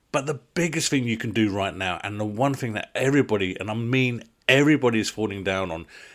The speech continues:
is their Google My Business page. They haven't set up that profile. Most people haven't even set the page up. But if you have set up your page, check your profile. And if you're not sure, follow the link below. We have some excellent offers where we can actually do reports on your profiles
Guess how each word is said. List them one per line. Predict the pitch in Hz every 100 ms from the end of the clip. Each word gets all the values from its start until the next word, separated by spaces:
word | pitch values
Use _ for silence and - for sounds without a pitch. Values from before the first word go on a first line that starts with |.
| _
is | - 117 123
their | 127
Google | - 127 120 120 120
My | 104 104 104
Business | - - 92 95 -
page. | - 82 82 - - -
They | - 120
haven't | - - 143 165 131
set | 127
up | 104 -
that | 92 -
profile. | - 92 85 90 104 - -
Most | 123 180
people | - 117
haven't | 98 117
even | 107
set | - -
the |
page | - 98 95 - 104
up. | 92 - - - - - -
But | 127
if | 123
you | 143
have | 123 147 160
set | 143
up | 104 -
your | 95
page, | - 90 92 - - - -
check | - - 135 -
your | 160
profile. | - 135 120 - 90 -
And | 104
if | 110
you're | 123
not | 131 165
sure, | - - 98 - - - _
follow | 143 151
the | 165
link | 156 147 127
below. | 117 107 104
We | 107
have | 104 120 113
some | 117 -
excellent | 139 135 147 -
offers | 131 - 101
where | 110
we | 98
can | 90
actually | 110 - 101
do | 107 117
reports | 107 98 151 160 -
on | 127
your |
profiles | 110 107 98 92 90